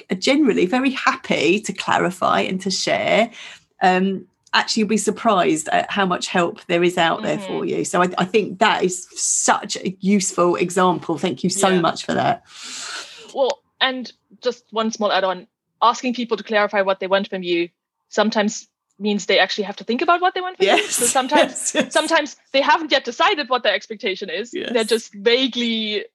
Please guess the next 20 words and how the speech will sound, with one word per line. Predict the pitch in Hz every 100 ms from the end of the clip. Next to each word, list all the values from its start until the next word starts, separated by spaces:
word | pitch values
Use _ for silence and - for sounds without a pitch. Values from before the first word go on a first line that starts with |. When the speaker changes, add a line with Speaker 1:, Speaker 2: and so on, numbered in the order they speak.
| _
Speaker 2:
unhappy | 226 240 233 233 214
with | 208
how | 240
you're | 208
doing | 196 214 170
it. | 196 _ _ _ _ _
And | 208 233 226 - - -
then | 226
if | 233 240
you | 226
actually | 233 220
ask, | 233 247
"Well, | 240 214
what | 196 233
do | 240
you | 220
want | 196 311
me | 214
to | 170
do?" | 147